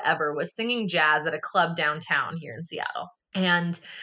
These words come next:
that was my first career. I did that from the ages of sixteen to twenty-two. But my mother, being very practical, said, "You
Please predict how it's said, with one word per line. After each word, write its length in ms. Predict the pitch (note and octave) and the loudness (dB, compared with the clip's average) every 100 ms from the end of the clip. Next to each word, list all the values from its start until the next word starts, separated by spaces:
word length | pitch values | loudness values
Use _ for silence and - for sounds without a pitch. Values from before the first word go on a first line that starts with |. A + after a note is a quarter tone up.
| - | -6
that 160 | - G#3+ | 4 4
was 120 | B3 | 4
my 140 | A#3+ A3+ | 2 2
first 240 | G#3+ G#3 | 2 0
career. 340 | - E3+ D#3 | -2 0 2
I 120 | D#3 F3 | 4 2
did 180 | F#3 | 2
that 180 | F3+ F3+ | 4 2
from 140 | G3 F3+ | 2 0
the 140 | E3+ | 0
ages 240 | E3+ F3+ | -2 -4
of 100 | D#3+ | -4
sixteen 480 | - C4 B3+ - G#3 | -4 -6 -6 -6 -4
to 60 | F3+ | -4
twenty-two. 720 | - E3+ E3 E3 - D#3 F#3 - | -4 -4 -4 -6 -8 -10 -12 -10
But 280 | F3+ E3+ F#3+ | 0 0 2
my 120 | E3+ | 0
mother, 420 | F3+ B3 A3 E3+ | 2 2 2 0
being 220 | E3 E3 | -2 -4
very 220 | E3+ E3 E3+ | -2 -2 -2
practical, 460 | A3+ A3+ - F3 D3 | 2 0 0 -4 -4
said, 300 | - D3+ | -2 -6
"You 120 | D#3+ | -6